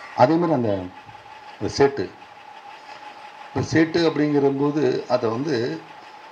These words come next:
ரொம்ப நுணுக்கமா, அ, நீங்க பாத்தீங்கன்னா, அந்த வட இந்தியால வந்து பெற்றோர்களை கும்பிட்டு தான் வந்து பண்ணுவாங்க. அந்த, அந்த பாரம்பரியம் அவங்கள்ட்ட இருக்கு. அதான், அதை வந்து உள்வாங்கியிருக்காரு டைரக்டர். அதை தான் எங்க அம்மாட்ட கே-,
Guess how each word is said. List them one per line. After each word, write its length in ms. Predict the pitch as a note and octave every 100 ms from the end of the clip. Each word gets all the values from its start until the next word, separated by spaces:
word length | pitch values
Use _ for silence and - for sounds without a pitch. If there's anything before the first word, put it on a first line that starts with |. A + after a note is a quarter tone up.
| - - - -
ரொம்ப 400 | D3+ G3+ A#3+ A#3
நுணுக்கமா, 600 | C#3+ D#3+ F#3 - E3+ D3 - - - - - - - - - B2
அ, 100 | -
நீங்க 320 | C#3+ C#3+ D#3+
பாத்தீங்கன்னா, 460 | F3+ E3+ D3+ C#3+ F#3 - - - - -
அந்த 160 | A#2 A#2
வட 200 | A#2 G#3
இந்தியால 260 | G#3+ E3+ C#3
வந்து 240 | B2+ C3+
பெற்றோர்களை 680 | B2+ C#3+ G3 E3+ C#3 G#2+ G#2 - - - - - -
கும்பிட்டு 260 | E3 F#3 E3
தான் 220 | E3+ D3
வந்து 800 | A#2+ B2 A2+ F#2+ F2+ E2+ E2 E2+ - - - - - -
பண்ணுவாங்க. 360 | G2+ G#2+ F2+
அந்த, 260 | - A#2+ B2+
அந்த 460 | B2 C3+ C3 B2 A#2+
பாரம்பரியம் 460 | B2+ D3+ D3+ D3 B2+
அவங்கள்ட்ட 220 | G2+ G2
இருக்கு. 260 | G2 G#2
அதான், 240 | G2+ G2+ E2+ -
அதை 200 | B2 B2+
வந்து 200 | C3+ E3+
உள்வாங்கியிருக்காரு 640 | D3+ C#3+ F#3 D3 A2+ G2 F2+
டைரக்டர். 400 | F#2 G2+ - F2 - - - -
அதை 200 | C#3+ D3+
தான் 140 | F3
எங்க 300 | D#3 C3 A#2+
அம்மாட்ட 280 | B2 D3+ C#3
கே-, 160 | A2+